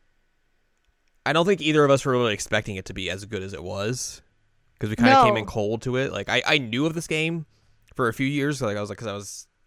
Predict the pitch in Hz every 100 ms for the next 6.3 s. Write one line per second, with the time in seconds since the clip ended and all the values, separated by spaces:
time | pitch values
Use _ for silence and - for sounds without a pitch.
0 | _ _ _ _ 123 120 123 131 110 120
1 | 110 101 101 107 123 110 101 98 95 95
2 | 113 110 95 98 98 95 95 101 - -
3 | _ _ - 107 98 110 110 101 90 90
4 | 90 82 64 58 110 _ _ _ _ _
5 | _ _ _ _ _ 226 214 202 202 -
6 | 220 - -